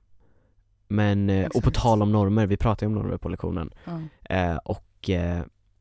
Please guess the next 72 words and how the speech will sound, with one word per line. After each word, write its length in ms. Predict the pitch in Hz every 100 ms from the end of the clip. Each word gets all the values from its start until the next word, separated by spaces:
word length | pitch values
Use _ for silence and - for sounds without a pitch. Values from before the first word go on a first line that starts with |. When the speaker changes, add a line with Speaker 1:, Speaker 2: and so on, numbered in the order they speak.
| _
Speaker 1:
då, 300 | - 123 139
för 100 | 107
då 80 | 131
pratar 220 | 135 139 120
vi 40 |
mycket 140 | 131
om 80 | 104
normer, 200 | 101 92
så 100 | 92
här, 80 | 98
ja, 180 | 131 127
men 120 | 120
så 60 | 107
här, 40 |
könsnormer 680 | - 117 107 101 - 107 104
och 80 | 104
såna 180 | 95 95
grejer. 380 | 92 90 67 -
Och 260 | - - -
då 40 |
tänker 80 | 139
jag 60 | 113
så 40 |
här, 180 | 98 87
bara, 80 | 143
ja, 60 |
men 100 | 165
vad 60 | 143
intressant, 280 | 127 160 110
då 60 |
kanske 240 | 104 139 151
jag 140 | 117
kan 100 | 113
ta 80 | 110
upp 120 | 95
någonting, 360 | 95 95 95 - _ _
då 160 | - 113
kanske 220 | 139 143
jag 60 | 120
kan 100 | 107
ta 60 |
upp 80 | 101
en 100 | 98
positiv 520 | - 123 - 127 185
norm. 240 | 156 - - - -
Speaker 2:
Ja. 160 | 254 - - - - -
Speaker 1:
Så 120 | - 175
jag 100 | 175
bara, 100 | -
ah, 140 | 180
nice, 280 | 165 170 -
liksom. 240 | 107 101 -
Och 100 | -
då 80 | 135
sa 120 | 160
jag 100 | 165
det, 80 | 139
ja, 80 | 131
men 100 | 151
det 60 | 156
finns 220 | 175 147
ju 40 |
många 140 | 202 165
normer 240 | 120 107
i 20 |
vårt 100 | 104
samhälle 340 | 104 123 98 95
som 440 | - 117 98 95
vi 100 | 92
inte 580 | 104 127 92 - 101 90 -
tänker 300 | 123 107 -
på, 260 | 196 -